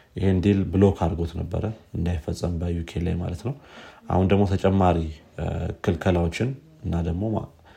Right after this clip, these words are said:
ማስጠንቀቂያዎች ወይም ደግሞ ልትለው ትችላለህ፣ ማስጠንቀቂያ ልትለው ትችላለህ። እንደዛ አይነት ነገር አምጥተዋል። ስለዚህ ያከረሩት ነው የሚመስለው።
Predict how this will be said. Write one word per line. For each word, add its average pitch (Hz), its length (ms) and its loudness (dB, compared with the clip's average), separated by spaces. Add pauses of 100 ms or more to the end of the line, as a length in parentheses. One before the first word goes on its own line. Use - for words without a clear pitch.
(420)
ማስጠንቀቂያዎች 117 760 2
ወይም 92 200 4
ደግሞ 87 220 0 (1160)
ልትለው 104 340 4
ትችላለህ፣ 82 440 -2 (120)
ማስጠንቀቂያ 85 520 -4
ልትለው 85 300 -6
ትችላለህ። 87 380 -6
እንደዛ 90 320 0
አይነት 85 320 -4
ነገር 85 280 -6 (720)
አምጥተዋል። 101 480 4
ስለዚህ 87 460 0 (580)
ያከረሩት 95 680 6
ነው 85 120 -2
የሚመስለው። 82 460 -4